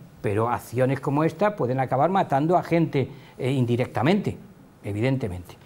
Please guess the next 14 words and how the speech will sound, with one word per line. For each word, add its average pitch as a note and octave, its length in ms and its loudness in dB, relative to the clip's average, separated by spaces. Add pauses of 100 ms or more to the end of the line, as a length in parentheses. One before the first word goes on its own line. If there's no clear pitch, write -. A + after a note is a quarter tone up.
(260)
Entonces, A2+ 420 -6
eh, - 440 -14
algo, A#2+ 380 2 (400)
algo, D3 460 2 (180)
algo C#3 380 0 (160)
habrá A#2 300 -4
que C3 100 -6
hacer C#3+ 340 -2 (460)
para A2+ 220 -4
evitar A2 380 -4
que A2+ 180 -4
esto A2 260 -8
se A2 160 -8
reproduzca. G#2 580 -8